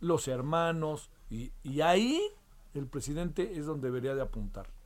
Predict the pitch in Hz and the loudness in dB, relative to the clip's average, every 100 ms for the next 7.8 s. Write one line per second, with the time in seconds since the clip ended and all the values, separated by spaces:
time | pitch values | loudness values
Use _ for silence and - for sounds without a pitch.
0 | - - - - 165 170 165 165 156 233 | -20 -20 -14 -4 2 4 4 0 8 10
1 | 262 262 220 180 160 165 - 123 107 95 | 12 8 2 2 2 2 0 -2 -4 -10
2 | - - - - - 139 147 123 139 160 | -18 -16 -14 -4 -2 -2 -2 -4 -4 -2
3 | 156 175 - - - - 156 - - - | -2 -4 -10 -20 -20 -4 -2 -2 -4 -2
4 | 170 156 175 - 143 - 113 - - - | 0 2 2 2 -2 -2 -6 -8 -18 -20
5 | _ - - - 139 123 123 123 127 127 | _ -20 -10 -4 -4 -4 -6 -6 -4 2
6 | 202 247 175 - - 202 240 - - - | 4 6 4 0 0 0 -2 -8 -20 -20
7 | - - 135 - 135 160 165 | -14 -6 -6 -6 -8 -6 -6